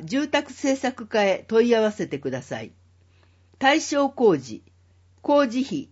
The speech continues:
税抜きが二十万円以上。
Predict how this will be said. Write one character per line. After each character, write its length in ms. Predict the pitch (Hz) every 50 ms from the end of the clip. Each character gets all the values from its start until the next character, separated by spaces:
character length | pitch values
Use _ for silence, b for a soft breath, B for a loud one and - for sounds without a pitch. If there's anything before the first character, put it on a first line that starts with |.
| _ _
税 260 | 151 151 226 226 226 220
抜 180 | 208 196 180
き 340 | 180 - 165 156 - - 135
が 180 | 160 185 156 -
二 240 | 175 170 185 202 202
十 200 | 190 262 277 277
万 320 | 269 262 254 247 247 240 226
円 300 | 220 214 208 202 - 196
以 100 | 180 147
上。 360 | 131 135 113 101 92 92